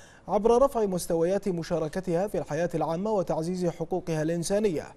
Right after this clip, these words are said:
والتي تأتي كمؤشر إيجابي وصريح لمستوى النضج الذي تتحلى به التجربة البحرينية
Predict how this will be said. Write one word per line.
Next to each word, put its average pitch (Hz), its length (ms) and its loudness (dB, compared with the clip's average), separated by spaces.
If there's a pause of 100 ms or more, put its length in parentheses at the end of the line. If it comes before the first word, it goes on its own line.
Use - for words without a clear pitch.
(460)
والتي 143 380 0
تأتي 196 380 4
كمؤشر 175 580 0
إيجابي 170 680 0
وصريح 190 640 0 (360)
لمستوى 156 520 0
النضج 190 380 -2
الذي 180 320 2
تتحلى 180 540 2
به 185 200 0
التجربة 170 540 -2
البحرينية 180 720 0